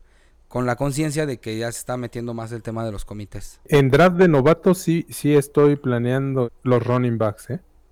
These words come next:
Speaker 2: Sí, sí me están llamando la atención, o sea, si me llega, yo creo que tengo tres.
Speaker 1: Ajá.
Speaker 2: Eh, bueno, Villan, que es el uno cero uno,
Speaker 1: Claro,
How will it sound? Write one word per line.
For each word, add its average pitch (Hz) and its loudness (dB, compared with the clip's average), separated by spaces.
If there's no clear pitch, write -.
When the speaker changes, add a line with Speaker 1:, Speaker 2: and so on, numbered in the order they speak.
Speaker 2:
Sí, 123 -8
sí 139 -4
me 135 0
están 131 -2
llamando 123 0
la 117 0
atención, 160 -4
o 123 -4
sea, 120 -8
si 131 -4
me 117 -2
llega, 123 0
yo 165 2
creo 190 4
que 165 -2
tengo 147 -2
tres. - -6
Speaker 1:
Ajá. 107 -8
Speaker 2:
Eh, 107 -12
bueno, 131 0
Villan, 180 6
que 147 2
es 135 0
el 135 2
uno 135 0
cero 135 0
uno, 123 0
Speaker 1:
Claro, 120 -4